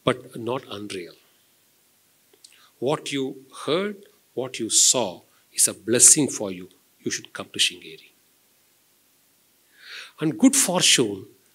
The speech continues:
now the family, his parents are also in Sringeri. People who are traveling across, couldn't stay in a place beyond a few years,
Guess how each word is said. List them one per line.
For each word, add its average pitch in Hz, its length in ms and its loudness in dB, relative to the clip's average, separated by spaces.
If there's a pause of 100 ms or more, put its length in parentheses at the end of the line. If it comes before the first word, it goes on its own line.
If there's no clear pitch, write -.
now 165 160 2
the 180 120 0
family, 170 500 2
his 123 180 4
parents 131 480 2
are 156 80 8
also 180 300 6
in 240 140 2
Sringeri. 135 580 0 (200)
People 151 300 0
who 147 120 0
are 131 80 0
traveling 170 720 -4
across, - 960 4
couldn't 151 300 4
stay 160 220 6
in 147 100 4
a 135 60 0
place 143 260 0
beyond 139 280 -6
a 123 60 -10
few 127 260 -6
years, 107 560 -2